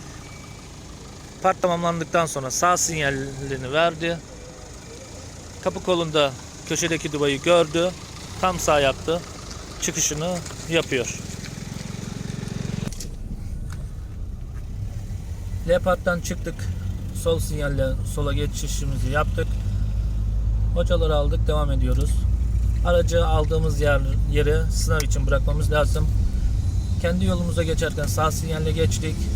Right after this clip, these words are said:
Alana geçebilmek için sol sinyalimizi verdik. Sağdaki yolu kontrol ediyoruz. Sağ ve solu. Gelen olmadığını gördükten sonra ilerledik.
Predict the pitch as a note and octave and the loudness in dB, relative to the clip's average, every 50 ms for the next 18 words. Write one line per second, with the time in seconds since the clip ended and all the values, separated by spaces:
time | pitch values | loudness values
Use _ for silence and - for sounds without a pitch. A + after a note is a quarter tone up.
0 | - - - - - - - - - - G3 G3+ F#3+ F3+ E3+ E3 D#3+ - - E3+ | 2 2 0 0 0 0 0 2 2 4 4 4 4 4 4 4 2 2 2 2
1 | D#3 D3+ D3+ E3 - - - - - - - - - - - - - - - - | 2 2 2 2 2 2 0 0 2 2 2 2 2 0 0 -2 -2 -2 -4 -4
2 | - - - - - - - - - F3+ F#3+ F3+ - - D#3+ D#3+ D3+ D3 D3 C#3 | -4 -2 -2 -2 -2 -2 0 2 4 4 4 4 2 0 0 0 0 0 0 0
3 | C#3 C3 - B2 B2+ B2 B2 C3 C#3+ D#3+ E3 D#3+ - E3 D#3 - - - - - | 0 -2 0 -2 0 0 0 2 2 2 2 0 -2 -2 -2 -2 -2 -4 -4 -4
4 | - - - - - - - - - - - - - - - - - - - - | -4 -4 -4 -4 -4 -6 -6 -6 -6 -6 -4 -4 -4 -4 -4 -4 -4 0 0 0
5 | - - - - - - - - - - - - - - - - - - - - | 0 0 -2 -4 -6 -6 -8 -8 -8 -8 -8 -8 -8 -8 -8 -8 -8 -10 -10 -10
6 | - - - - - F#3 F#3 F3+ E3+ D#3+ C#3+ - D3 C#3+ C#3+ C#3 C3+ B2 - C#3 | -10 -10 -8 -4 0 2 2 2 2 0 -2 -2 -2 -2 -2 -2 -2 -4 -4 -6
7 | C3+ C#3+ C#3 - D#3+ E3 F3 F3 E3 E3+ E3+ E3 E3 E3 D#3 - - - - - | -6 -6 -6 -6 -6 -4 -4 -4 -2 -2 -2 -2 -2 -4 -4 -6 -8 -10 -10 -10
8 | - - - D3+ D3 - - - D3 C3+ C3 B2+ A#2 A#2 - - C#3+ C#3 C#3+ C#3+ | -10 -8 -8 -8 -6 -6 -4 -2 0 0 0 -2 -4 -6 -4 -2 -2 0 0 0
9 | D3 C#3+ - - - - - - - - - - - - - - E3+ E3+ E3+ E3+ | 0 -2 -4 -6 -4 -4 -2 -2 -2 -2 -2 -2 -2 -2 -2 0 0 0 2 2
10 | D#3+ D#3 D#3 D3 C#3 C3+ C#3 B2+ B2+ C3 C3+ C#3+ C#3+ C#3+ D3+ D3 - D#3+ E3 D#3 | 2 2 0 0 0 0 -2 -2 -2 -2 -2 -2 -2 -2 -4 -4 -2 -2 -2 0
11 | - - D3+ C#3 C#3+ D3 D3+ - - - - - - - - - - - - - | 0 -2 0 0 0 0 0 -2 -2 -2 -2 -2 0 0 0 0 0 0 0 0
12 | - - - - - - - - - - - - - - - - - - - - | 0 0 0 -2 -2 -2 -2 -4 -4 -2 -2 -2 -2 -2 -4 -4 -4 -4 -4 -4
13 | - - - F3+ F3 F3+ F#3 E3+ D#3+ D#3 D#3 - | -4 -4 -4 0 0 2 2 2 0 0 -2 -2